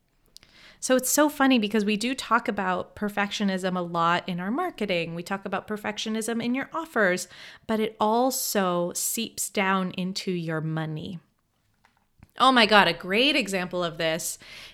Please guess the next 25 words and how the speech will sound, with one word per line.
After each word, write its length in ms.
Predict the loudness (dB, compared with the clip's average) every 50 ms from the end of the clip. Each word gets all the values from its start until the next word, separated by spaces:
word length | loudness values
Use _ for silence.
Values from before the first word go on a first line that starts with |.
| _ _ _
is 640 | 2 4 6 6 6 4 4 2 0 -2 -4 -4 -6 -14 -20 -20 -20 -12 0
when 240 | 2 2 2 2
people 640 | 0 -2 -2 0 4 6 6 6 6 4 2 -2 -10 _ _ _
feel 320 | -20 _ 2 4 4 4
the 100 | 4 4
need 320 | 0 2 2 2 0 0 0
to 80 | -2
be 140 | -2 -2 -4
perfect 420 | -4 -2 -2 -2 -2 -2 -4 -4 -4
with 240 | -6 -6 -6 -4
debt. 340 | _ 2 4 4 4 0 -2 -6 -14 _ _ _ _ _ -6
Like, 220 | -6 -6 -6 -6 -6
"I 140 | -4 -2
need 360 | 0 0 2 4 4 4 4 4
to 80 | 0 -4
pay 180 | -2 0 2
off 120 | 2 2 0
my 120 | -2 -2
balance 320 | -2 -2 -4 -4 -4 -4
every 180 | -6 -6 -4 -4
month 420 | -2 2 2 4 2 2 0 -6 -12 _ _ _ _ _ _ _
or 160 | -6 -4 -2
else 220 | -2 -2 -4 -4 -4
I'm 180 | -4 -2 -2
irresponsible. 1300 | -4 -4 -4 -4 -4 -6 -6 -4 -2 -2 0 0 -2 -2 -4 -4 -2 -2 -2 0 0 -2 -2 -4 -6 -8